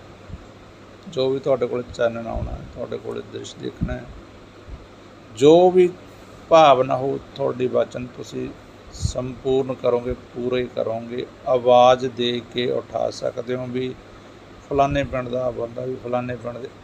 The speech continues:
ਆਹ ਗਾਣਾ। ਬੜੀ ਜ਼ਬਰਦਸਤ ਪਾਵਰ ਹੈ, ਵਰਤ ਕੇ ਦੇਖ ਲਿਓ। ਜ਼ਿਆਦੇ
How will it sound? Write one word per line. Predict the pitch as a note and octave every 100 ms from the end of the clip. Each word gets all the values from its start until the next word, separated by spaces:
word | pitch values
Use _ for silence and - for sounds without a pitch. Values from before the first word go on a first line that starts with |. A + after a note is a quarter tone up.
| D3
ਆਹ | D3 -
ਗਾਣਾ। | B2 - - - - - - - - - - - - -
ਬੜੀ | C#3 C3+
ਜ਼ਬਰਦਸਤ | B2+ A#2 A#2 - -
ਪਾਵਰ | A#2+ A#2 A2+
ਹੈ, | A2+ - - - - - - - - - - - -
ਵਰਤ | C3 B2+
ਕੇ | - C#3+
ਦੇਖ | C#3 B2
ਲਿਓ। | C#3 D3 - - - - - - - - - - - - - - -
ਜ਼ਿਆਦੇ | B2 B2 C3 B2+